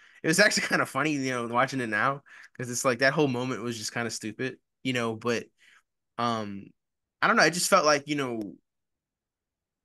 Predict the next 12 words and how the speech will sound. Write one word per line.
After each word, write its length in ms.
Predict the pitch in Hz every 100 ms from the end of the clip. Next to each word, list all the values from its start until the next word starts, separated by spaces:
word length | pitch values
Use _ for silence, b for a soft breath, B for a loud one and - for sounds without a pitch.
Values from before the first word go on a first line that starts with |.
| - _ -
kind 180 | 160 147
of 40 |
the, 240 | 131 117 139
maybe 180 | 151 139
the 80 |
beginning 400 | 123 120 139 135
of 120 | 120 107
Orioles 400 | 110 127 113 110
Yankees 360 | 123 107 107
rivalry, 540 | 101 113 117 104 104 -
you 80 | 110
know, 300 | 110 110